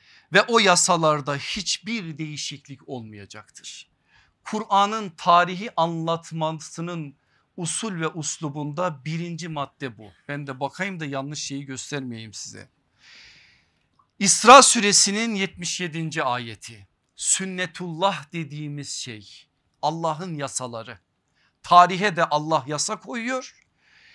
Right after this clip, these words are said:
ve o yasaları da asla bir değiştirmeye uğratmıyor. Aynı şeyi yapanlar ikincisi aynı neticelerle karşılaşacaklardır.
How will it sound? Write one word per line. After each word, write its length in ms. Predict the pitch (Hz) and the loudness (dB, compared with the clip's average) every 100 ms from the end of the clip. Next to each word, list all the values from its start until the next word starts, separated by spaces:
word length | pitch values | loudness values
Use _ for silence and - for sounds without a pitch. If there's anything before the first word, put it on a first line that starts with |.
| _ | _
ve 60 | 208 | 6
o 160 | 254 285 | 10 12
yasaları 640 | 254 - 247 226 233 233 | 12 10 8 10 8 10
da 320 | 247 277 302 - | 8 8 4 6
asla 420 | 254 269 - 220 | 8 8 4 0
bir 120 | 208 | 0
değiştirmeye 920 | 180 202 185 - 180 185 190 202 214 - | -4 -2 -2 -4 -6 -4 -2 0 -2 -8
uğratmıyor. 800 | 180 156 143 - 117 113 - - - _ _ _ _ - - - - _ _ | -4 2 2 0 -14 -14 -14 -16 -20 _ _ _ _ -20 -20 -20 -20 _ _
Aynı 360 | 269 392 330 285 | 12 12 8 4
şeyi 260 | 254 233 | 4 4
yapanlar 640 | 208 196 190 180 185 202 202 | 6 6 6 6 6 6 4
ikincisi 880 | 170 - 196 165 165 - 190 214 233 _ _ _ _ _ _ - | -2 0 2 2 2 4 4 2 -2 _ _ _ _ _ _ 12
aynı 400 | 262 277 240 208 | 12 12 4 -2
neticelerle 800 | 185 185 170 180 170 151 147 | -4 -4 -4 -2 -2 -4 -8
karşılaşacaklardır. 1400 | 147 143 - - 123 127 120 113 110 104 104 - - - | -6 -6 -6 -10 -10 -12 -12 -12 -12 -12 -12 -16 -14 -16